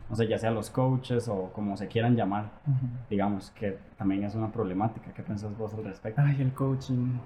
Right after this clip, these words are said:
Speaker 2: qué tema.
Speaker 1: Querido coaching.
Speaker 2: A ver, el coaching no es del todo malo.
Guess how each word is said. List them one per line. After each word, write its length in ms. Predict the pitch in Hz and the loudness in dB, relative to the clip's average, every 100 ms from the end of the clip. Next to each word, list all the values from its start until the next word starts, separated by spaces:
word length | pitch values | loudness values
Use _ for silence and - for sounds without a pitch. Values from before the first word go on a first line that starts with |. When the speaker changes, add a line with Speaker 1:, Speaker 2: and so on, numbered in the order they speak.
| - - - | -12 -20 -10
Speaker 2:
qué 60 | 143 | -6
tema. 440 | 135 135 131 127 - | 0 4 6 4 2
Speaker 1:
Querido 340 | 113 127 156 | 4 4 4
coaching. 460 | 151 107 98 104 98 - | 2 -2 -2 -4 -4 2
Speaker 2:
A 140 | 143 | 4
ver, 300 | 143 147 143 135 - - - - - - - | 6 6 2 -2 -12 -20 -20 -20 -20 -20 -2
el 120 | 147 147 | 2 4
coaching 300 | 175 180 214 | 4 6 6
no 100 | 202 | 6
es 60 | |
del 160 | 202 196 | 4 2
todo 180 | 185 180 | 4 4
malo. 280 | 147 120 | 6 4